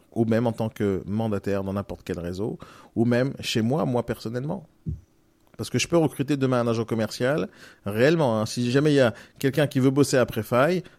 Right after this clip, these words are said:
je le recrute et il va travailler juste à côté de chez vous. Et il va travailler de chez lui. Et il fera autant de chiffre d'affaires que vous, voire plus.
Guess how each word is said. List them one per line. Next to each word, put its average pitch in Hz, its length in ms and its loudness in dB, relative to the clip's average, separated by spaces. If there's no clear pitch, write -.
je 123 140 -6
le 175 80 10
recrute 170 480 4
et 147 40 2
il 135 60 2
va 135 80 6
travailler 147 300 2
juste 208 180 2
à 269 60 4
côté 202 200 0
de 175 60 -4
chez 143 100 2
vous. 104 200 0
Et 139 80 2
il 135 60 4
va 131 80 4
travailler 131 260 2
de 120 100 2
chez 160 200 0
lui. 120 260 0
Et 113 80 2
il 113 80 4
fera 131 200 0
autant 143 180 2
de 147 40 -2
chiffre 147 160 -4
d'affaires 131 260 0
que 117 100 -2
vous, 139 180 0
voire 147 140 -2
plus. - 440 -6